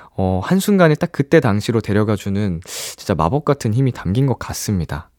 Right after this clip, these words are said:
네, 추억이 떠오르는 노래들, 예슬님의 키플리 두 곡 전해드리겠습니다.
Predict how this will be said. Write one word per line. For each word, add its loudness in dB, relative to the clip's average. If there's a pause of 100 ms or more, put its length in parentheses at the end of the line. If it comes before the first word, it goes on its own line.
(880)
네, 6
추억이 4
떠오르는 6
노래들, 4
예슬님의 4
키플리 2
두 -4
곡 4
전해드리겠습니다. -2